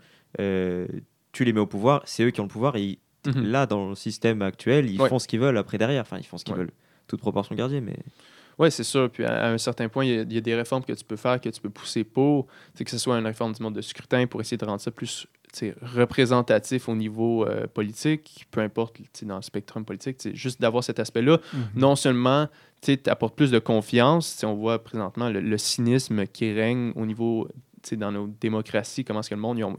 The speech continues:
Speaker 2: ils ont moins confiance, puis ils considèrent moins légitime les systèmes puis la politique qu'il y a, que ce soit au fédéral ou au provincial. Tu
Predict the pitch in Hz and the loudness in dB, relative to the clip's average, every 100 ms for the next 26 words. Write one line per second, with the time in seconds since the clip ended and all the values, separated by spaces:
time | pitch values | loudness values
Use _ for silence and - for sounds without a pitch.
0 | - 110 107 113 110 139 120 - 123 135 | -4 -2 0 -2 -2 0 0 2 0 0
1 | - 107 98 - 107 113 107 113 123 123 | -4 -10 -8 -6 -4 0 0 0 -2 0
2 | 131 127 - 135 139 131 - - - _ | 0 0 -4 0 2 0 -8 -20 -20 _
3 | 107 107 - 120 - 120 117 101 - 104 | -2 -2 -2 -12 -4 -4 0 -2 -2 -6
4 | - 120 - - - - 113 120 104 - | -6 -8 -10 -20 -18 -2 0 2 0 -6
5 | 110 - 110 - 98 113 110 - 107 98 | -14 -10 -10 -6 -6 -6 -8 -8 -8 -2
6 | 147 151 | 0 0